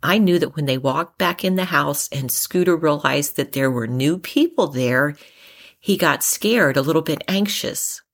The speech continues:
Usually the first sign that a dog is anxious is they refuse food. So he was panicked. He didn't want the Milk-Bone biscuit.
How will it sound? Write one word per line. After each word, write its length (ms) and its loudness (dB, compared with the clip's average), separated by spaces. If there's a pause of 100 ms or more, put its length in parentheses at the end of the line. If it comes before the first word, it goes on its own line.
(320)
Usually 340 2
the 100 2
first 400 0
sign 360 0
that 100 0
a 60 2
dog 260 0
is 160 -2
anxious 580 -2 (140)
is 140 -4
they 180 2
refuse 580 0
food. 540 0 (960)
So 200 0
he 220 0
was 200 0
panicked. 640 0
He 240 0
didn't 260 2
want 240 0
the 80 0
Milk-Bone 460 -2
biscuit. 520 -2